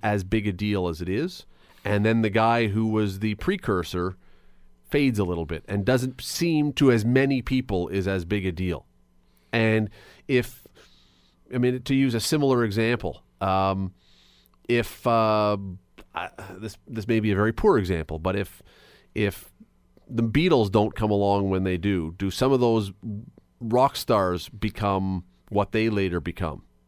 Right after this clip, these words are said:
And when they die young, then I don't just, I mean, you, d-, you, it's hard, it's a hard thing to put together, but I just, I really believe that Tiger Woods has made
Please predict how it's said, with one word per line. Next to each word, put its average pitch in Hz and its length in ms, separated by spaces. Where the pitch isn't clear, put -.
And 104 200
when 110 140
they 120 120
die 104 280
young, 101 400
then 98 160
I 123 80
don't 127 200
just, 107 240
I 120 40
mean, 131 100
you, 143 140
d-, 139 240
you, 180 140
it's 160 140
hard, 185 340
it's 147 100
a 135 40
hard 220 260
thing 165 140
to 139 60
put 143 200
together, 101 340
but 85 100
I 113 120
just, 160 200
I 143 60
really 175 480
believe 135 380
that 101 140
Tiger 123 280
Woods 110 240
has 104 160
made 101 240